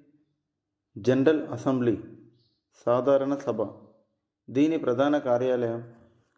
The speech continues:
న్యూయార్క్లో కలదు. దీనిని యుఎన్ఓ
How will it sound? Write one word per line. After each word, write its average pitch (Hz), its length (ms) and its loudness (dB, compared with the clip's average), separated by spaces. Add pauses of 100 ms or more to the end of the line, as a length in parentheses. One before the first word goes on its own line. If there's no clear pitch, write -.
(560)
న్యూయార్క్లో 139 640 2
కలదు. 113 340 0 (1900)
దీనిని 147 500 4 (1500)
యుఎన్ఓ 139 720 4